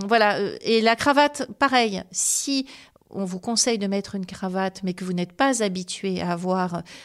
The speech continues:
euh, de cravate et que vous risquez d'être étranglé, n'en mettez pas. Donc, euh, choisissez aussi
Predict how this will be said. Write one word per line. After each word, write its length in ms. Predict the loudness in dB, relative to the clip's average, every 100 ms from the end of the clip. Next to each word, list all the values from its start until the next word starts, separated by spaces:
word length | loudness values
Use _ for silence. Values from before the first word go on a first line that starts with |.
| -12
euh, 240 | -6 -6 -4
de 140 | -6
cravate 540 | -4 -2 2 0 0 -6
et 80 | -8
que 160 | -8
vous 140 | -4 -2
risquez 340 | 0 0 0
d'être 280 | 0 0 -2
étranglé, 600 | -4 -4 -2 -2 -2 -4
n'en 160 | -4 -2
mettez 240 | -2 -2
pas. 240 | -2 -2 -4 -8 -18 -8
Donc, 200 | -4 2
euh, 60 | 2
choisissez 680 | 2 0 0 -2 0 0 2
aussi 420 | 2 2 2